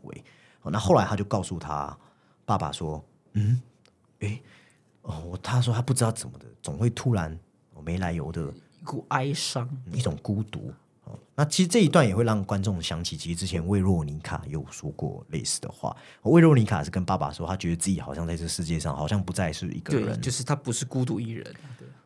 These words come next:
Speaker 1: 对，冥冥之中自，自有着注定嘛，有点像都市传说。哦，因为这两个人其实曾经有过一个短暂的交汇，那是发生在一个那个克拉科夫市集广场的时候，在该地那时候有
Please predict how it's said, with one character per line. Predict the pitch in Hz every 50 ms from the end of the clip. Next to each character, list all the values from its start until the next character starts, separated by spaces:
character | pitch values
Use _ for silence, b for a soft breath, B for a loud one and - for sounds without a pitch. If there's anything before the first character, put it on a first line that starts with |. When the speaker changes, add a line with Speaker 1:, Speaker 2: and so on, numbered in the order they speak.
| _
Speaker 1:
对， | - 69 58 58 -
冥 | 78 98
冥 | 127 147 147
之 | 135 131 151
中 | 131 131 123 123 117
自， | - - 143 139 - - _ _ _ _
自 | - - 170 139
有 | 113 98 82 55 - 64
着 | - 92 87
注 | 82 - 110 90 76
定 | - 92 76 67
嘛， | - 50 60
有 | 80
点 | 107 107 92
像 | 87 110 95 90 85 82
都 | - - 101
市 | 98 - - 104
传 | 87 - - - - -
说。 | - - 64 60 62 b b b b b b
哦， | - - -
因 | 117 123
为 | 120 117
这 | 120 123
两 | 101 82 73
个 | 71 80
人 | 76 80 82
其 | - -
实 | 87 87
曾 | - - - 92
经 | 87 104 110 104
有 | 95 -
过 | - - - 82
一 | 78
个 | 76 - 64
短 | - - 62 62
暂 | - - 90
的 | 76 73
交 | - - - 71
汇， | 80 - - 67 - - -
那 | - 104
是 | - 120
发 | 117 - 117 113
生 | 113 120 117
在 | 110 117 110 101
一 | 95
个 | 82 - 80 76
那 | 76 85 85
个 | 85 80 69 - - - - _ _ _ _ _ _
克 | - - 170 127
拉 | 113 110
科 | - 110
夫 | 98 95 101
市 | 95 - - 104
集 | - - -
广 | - - 69 -
场 | - - - -
的 | 82
时 | - - -
候， | - - - - - - - _
在 | - 151 143
该 | 143 127 123 123
地 | 120 131 120
那 | 107 107
时 | 98 101
候 | 92 87
有 | 78 67 - -